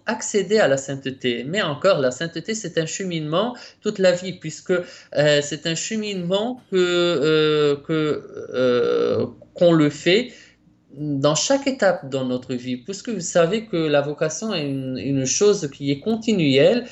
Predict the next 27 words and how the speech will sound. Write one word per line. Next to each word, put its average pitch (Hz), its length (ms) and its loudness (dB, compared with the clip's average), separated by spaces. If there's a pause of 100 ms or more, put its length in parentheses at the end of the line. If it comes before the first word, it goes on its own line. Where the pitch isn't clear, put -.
(260)
et 156 480 2 (120)
qu'elle 160 340 2
évolue 196 380 -2
avec 143 280 -2
le 135 200 -8
temps. 135 280 -4 (320)
Moi, 190 540 -2
je, 147 520 -2
je 135 140 -2
deviens 156 640 0
de 135 260 -4
plus 160 260 -4
en 156 100 0
plus 190 180 -4
mature, 170 640 0
euh, 139 280 4
physiologiquement, 151 960 -2
mais 151 100 0
encore 143 600 2
spirituellement. 147 1040 -2 (260)
Alors, 160 560 4
avec, 147 680 -2
euh, 165 500 0
euh, 135 800 2
euh, 123 260 -10 (120)
avec, 160 440 0
euh, 147 240 2